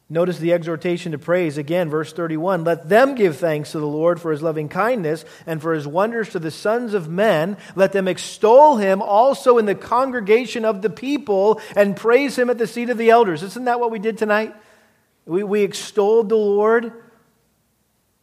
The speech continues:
in the congregation of the people. We, we told each other what we're thankful for. We gave thanks to the Lord. We blessed his name.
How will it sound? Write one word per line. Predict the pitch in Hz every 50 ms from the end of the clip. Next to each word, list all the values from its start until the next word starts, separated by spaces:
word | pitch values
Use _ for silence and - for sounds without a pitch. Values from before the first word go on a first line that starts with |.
| _ _
in | 185 185
the | 180 175
congregation | - 202 208 208 208 190 185 180 185 202 214 - - 196
of | 196 185
the | 175
people. | 170 - 190 196 202 196 226 220 214
We, | 185 170 180
we | 185 175 175 170
told | 170 - 202 208 214 214 202
each | 208 202 180 -
other | - 202 202 208 202 185
what | 165 175 202 202
we're | 185 170
thankful | - - 185 175 180 196 190 202 190
for. | 160 - 196 190 196 214
We | 208 170 151
gave | 151 165 156 151
thanks | - - 180 185 196 185 -
to | -
the | 180 165 165
Lord. | 160 170 180 190 175
We | 165 151
blessed | 139 151 165 180 185 180 -
his | 180 170 156
name. | 151 165 160 170 190 240